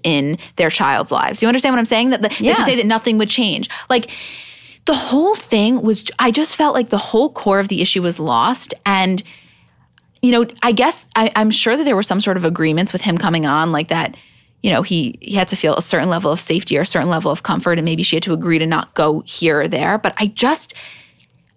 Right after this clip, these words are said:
Speaker 1: I felt like the way that it was done, which was in this kind of almost joking context a little, just really took away from the real issue, which is that, like,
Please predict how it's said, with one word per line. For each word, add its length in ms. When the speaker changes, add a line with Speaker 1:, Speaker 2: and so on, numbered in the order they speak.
Speaker 1:
I 140
felt 460
like 220
the 100
way 160
that 100
it 60
was 120
done, 240
which 140
was 160
in 140
this 160
kind 180
of 120
almost 380
joking 400
context 540
a 60
little, 240
just 180
really 240
took 220
away 160
from 180
the 100
real 400
issue, 300
which 160
is 80
that, 160
like, 220